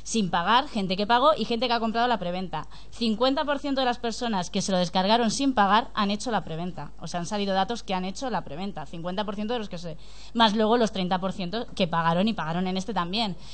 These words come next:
Entonces, a lo mejor es una inversión en investigación, que en este país también se salta muy a la ligera, el hacer eso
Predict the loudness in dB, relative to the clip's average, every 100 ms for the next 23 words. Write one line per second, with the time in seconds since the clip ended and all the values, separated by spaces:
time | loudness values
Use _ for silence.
0 | 2 4 6 4 4 2 4 4 4 4
1 | 0 0 0 -2 0 0 -2 -2 -2 -2
2 | -2 -2 0 0 -2 -2 -2 0 2 2
3 | 0 -4 -4 -4 -6 -2 -2 -2 -4 -4
4 | -6 -4 -2 -2 -2 0 0 0 0 2
5 | 2 0 -6 -8 -8 -8 0 4 6 6
6 | 4 2 2 2